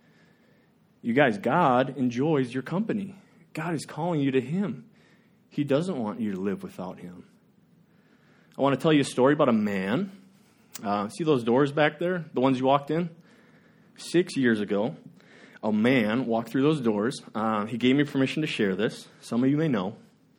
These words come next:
who he is. This man's friend invited him to Grace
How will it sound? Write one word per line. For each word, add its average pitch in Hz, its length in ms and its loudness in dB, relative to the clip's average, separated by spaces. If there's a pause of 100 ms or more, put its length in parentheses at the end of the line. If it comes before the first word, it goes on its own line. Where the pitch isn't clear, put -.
(260)
who 107 140 -6
he 117 160 0
is. 90 280 -8 (840)
This 127 160 -4
man's 131 220 4
friend 135 280 2
invited 107 400 0
him 131 100 0
to 131 60 0
Grace 123 440 -2